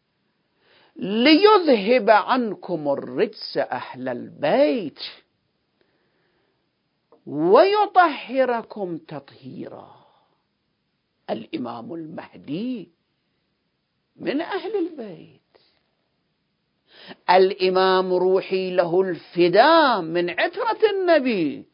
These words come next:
من أهل بيت النبي. الآية ماذا تقول؟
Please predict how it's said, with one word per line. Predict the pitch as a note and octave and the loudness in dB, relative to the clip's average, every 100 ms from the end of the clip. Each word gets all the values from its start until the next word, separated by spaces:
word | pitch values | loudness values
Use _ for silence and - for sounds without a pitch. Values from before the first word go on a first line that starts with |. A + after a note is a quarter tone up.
| _ - | _ -8
من | E3+ F#3 F#3+ | -2 -2 2
أهل | G3 F3+ F#3 | 0 0 -2
بيت | F3 F4 A#4+ - | 2 2 2 -2
النبي. | G#4 F#4+ E4 C4 G#3+ D#3 B2 - _ _ _ _ _ _ _ _ _ _ _ _ _ _ _ - | -2 2 2 2 -2 -2 -6 -16 _ _ _ _ _ _ _ _ _ _ _ _ _ _ _ -10
الآية | C#3 C#3 F3 A3+ | -8 -2 0 0
ماذا | A3 C#4+ G4+ G4+ | -2 -2 -6 -8
تقول؟ | E4 C4+ F3+ C3+ G#2+ - | -10 -8 -6 -6 -10 -16